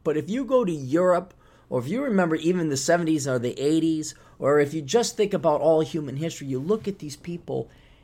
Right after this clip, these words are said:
and Americans are fat. They're fat. Why can, in other words, you can see what the Europeans are talking about when they say Americans are fat. 'Cause they come here, you know, they actually, now maybe it ain't that way anymore. Maybe Europeans have been starting getting spoiled and they eat a ton of food.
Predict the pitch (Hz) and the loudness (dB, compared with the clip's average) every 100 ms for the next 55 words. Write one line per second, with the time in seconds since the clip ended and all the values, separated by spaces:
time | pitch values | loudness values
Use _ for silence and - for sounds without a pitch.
0 | _ _ _ 233 269 302 330 320 285 269 | _ _ _ -8 -6 -4 -4 -2 -4 -4
1 | 254 - 330 - 240 330 330 403 392 285 | -6 -4 -4 -2 2 2 2 -2 -2 0
2 | 208 285 - 330 240 247 262 302 359 370 | 2 2 4 0 0 0 4 6 6 4
3 | 311 220 202 311 359 311 202 - 285 262 | 2 0 2 4 4 2 0 -2 -2 2
4 | 220 214 202 214 247 214 - 226 226 190 | 2 2 -2 0 2 0 -2 -2 0 0
5 | 170 151 180 185 175 120 123 98 90 - | -4 -4 -4 -2 -4 -6 -6 -6 -8 -14
6 | _ _ _ _ _ 160 180 175 190 156 | _ _ _ _ _ 0 0 0 -2 -2
7 | 160 165 165 165 151 202 147 202 220 320 | -2 0 -2 -2 -2 0 2 2 2 0
8 | - 302 285 202 202 196 214 214 240 - | 0 2 2 2 0 2 2 2 2 2
9 | 208 185 190 240 262 214 202 196 190 175 | 0 2 4 4 4 4 4 4 2 2
10 | 156 160 151 143 131 123 127 113 107 127 | 2 2 2 2 0 0 -2 -4 -2 -2
11 | 151 143 147 131 139 123 123 120 110 117 | -2 0 0 0 -2 -4 -6 -6 -8 -8
12 | - 127 117 117 113 107 - 117 110 113 | -8 -6 -4 -4 -6 -6 -6 -4 -2 -2
13 | 110 110 107 104 107 120 - - 127 107 | -4 -6 -6 -6 -8 -8 -10 -8 -6 -6